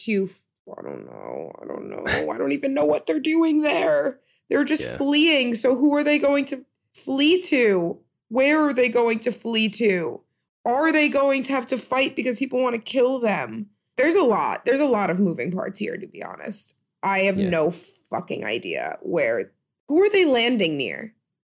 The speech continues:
Speaker 2: So they're on the coast. Uh, I actually didn't. That's, that's a good time to check the map. They're on the coast near Boral Keep.
Speaker 1: Ooh,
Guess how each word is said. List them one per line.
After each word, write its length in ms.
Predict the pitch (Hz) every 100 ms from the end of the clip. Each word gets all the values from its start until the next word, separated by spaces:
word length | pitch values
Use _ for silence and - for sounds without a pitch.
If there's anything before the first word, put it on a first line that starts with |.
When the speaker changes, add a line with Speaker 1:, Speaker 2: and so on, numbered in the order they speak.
| _ -
Speaker 2:
So 160 | 139
they're 180 | 135 165
on 120 | 160
the 100 | 135
coast. 840 | - - - 135 117 110 - - - _
Uh, 540 | 110 110 107 107 101 95 113
I 80 |
actually 220 | 127 - 107
didn't. 240 | 110 101
That's, 180 | 110 110
that's 200 | 113 110
a 20 |
good 160 | 98 -
time 220 | 113 95
to 40 |
check 280 | - - -
the 80 | 92
map. 340 | 101 107 - _ _ _ _
They're 140 | 120 139
on 80 | 131
the 80 |
coast 560 | 107 - 101 - - - _ _ _
near 640 | 98 101 104 101 98 92 - _ _ _ _ 90
Boral 520 | 101 110 107 101 92
Keep. 420 | - - 71 - - _ -
Speaker 1:
Ooh, 180 | 233